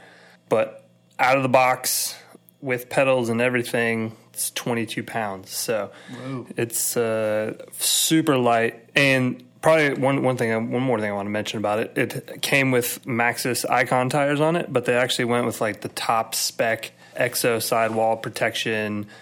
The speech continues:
Speaker 1: tubeless ready version, and they've spec'd it with a two point three five in the front and a two two in the back. So it's really smart spec. Like,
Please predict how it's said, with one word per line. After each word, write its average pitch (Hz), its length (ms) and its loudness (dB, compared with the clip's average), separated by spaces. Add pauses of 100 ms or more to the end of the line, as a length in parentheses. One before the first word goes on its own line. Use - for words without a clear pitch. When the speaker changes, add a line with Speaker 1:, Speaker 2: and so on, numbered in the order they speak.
(120)
Speaker 1:
tubeless 117 440 -2
ready 113 280 0
version, 107 800 -2
and 101 680 -6 (120)
they've 113 140 -4
spec'd - 320 0
it 135 40 -2
with 113 120 0
a 104 60 -4
two 156 240 2
point 123 260 0
three 135 220 -2
five 117 400 2
in 110 80 -2
the 107 60 -2
front 113 340 -2
and 113 80 -4
a 101 60 -6
two 123 240 -4
two 117 260 -4
in 110 60 -2
the 107 80 -4
back. 104 320 -2
So 117 200 -2
it's 110 160 -8
really 156 220 4
smart 135 380 2
spec. 123 400 2
Like, 104 260 0